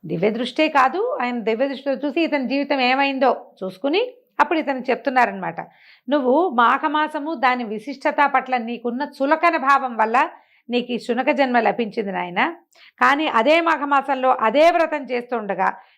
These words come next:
నీకు తెలియకుండానే నువ్వు మూడు సార్లు ప్రదక్షిణ చేయటం వల్ల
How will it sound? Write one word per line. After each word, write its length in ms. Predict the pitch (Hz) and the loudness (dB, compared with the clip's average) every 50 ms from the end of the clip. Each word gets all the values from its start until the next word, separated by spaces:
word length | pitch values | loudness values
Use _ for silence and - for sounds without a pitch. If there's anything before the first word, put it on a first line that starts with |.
| _ - | _ -4
నీకు 240 | 240 269 247 226 - | -4 -2 -2 0 0
తెలియకుండానే 680 | 240 233 262 294 294 302 285 277 262 262 262 247 254 254 | 0 2 2 0 0 2 0 2 2 0 0 0 -2 -4
నువ్వు 320 | 247 240 226 214 202 208 | -6 -6 -6 -6 -6 -4
మూడు 200 | 226 247 262 254 | -2 -2 -2 0
సార్లు 320 | 247 254 247 254 269 277 269 | 2 4 4 4 2 0 -2
ప్రదక్షిణ 440 | 277 226 208 226 226 226 - 240 | -4 -4 -4 -4 -4 -4 -6 -10
చేయటం 420 | 226 202 - 208 190 190 202 180 180 | -10 -6 -6 -6 -4 -4 -6 -6 -6
వల్ల 300 | 175 175 185 233 302 | -6 -4 -2 -2 -2